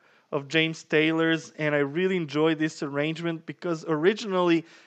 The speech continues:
it's just done in this typical folky style with an acoustic arrangement, that sweet James Taylor voice. But here, uh, it's, it's done in this full R and B arrangement with the organ,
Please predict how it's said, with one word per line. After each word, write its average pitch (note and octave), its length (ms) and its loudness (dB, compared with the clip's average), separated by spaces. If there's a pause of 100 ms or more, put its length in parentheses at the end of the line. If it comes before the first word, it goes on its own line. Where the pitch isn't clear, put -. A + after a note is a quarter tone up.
(220)
it's E3 180 -6
just F#3 320 0
done E3+ 240 6
in D#3+ 80 0
this D#3+ 180 0
typical E3 460 -4
folky D3+ 500 -2
style D#3 640 6
with C#3+ 140 -6
an C#3+ 80 -4
acoustic D3 640 -6
arrangement, D3+ 720 -4 (260)
that D#3 240 6
sweet D#3+ 480 -2
James D#3 340 0
Taylor D#3 440 4
voice. D#3 520 2 (380)
But C#3+ 160 0
here, G3 600 2
uh, D#3+ 360 6 (580)
it's, - 440 -10
it's - 200 -8
done E3 380 6
in D#3 160 -2
this D3+ 180 -2
full G3 540 8
R E3+ 260 12
and E3 220 2
B E3+ 160 4
arrangement D#3+ 760 0
with D3 220 -4
the D3+ 140 0
organ, E3 680 4